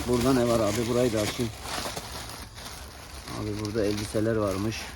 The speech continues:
Bu nedir ya? Yani böyle elbise mi olur? Abi bu elbiseler çok iyi değil. O yüzden çok anlatmaya gerek yok.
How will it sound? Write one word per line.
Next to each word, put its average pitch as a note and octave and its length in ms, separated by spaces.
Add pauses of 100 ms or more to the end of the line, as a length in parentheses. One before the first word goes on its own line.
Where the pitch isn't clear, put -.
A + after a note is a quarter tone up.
(1900)
Bu G2+ 120
nedir F2+ 300
ya? F2 120 (2000)
Yani F#2+ 260
böyle G2+ 260
elbise F#2+ 340
mi G#2 100
olur? F#2+ 260 (1600)
Abi A#2 280
bu B2+ 80
elbiseler A#2+ 460
çok A#2+ 240
iyi A#2+ 180
değil. A#2+ 260 (160)
O A#2+ 40
yüzden A#2 220
çok A2+ 260
anlatmaya A2+ 460
gerek A2+ 480
yok. A#2+ 120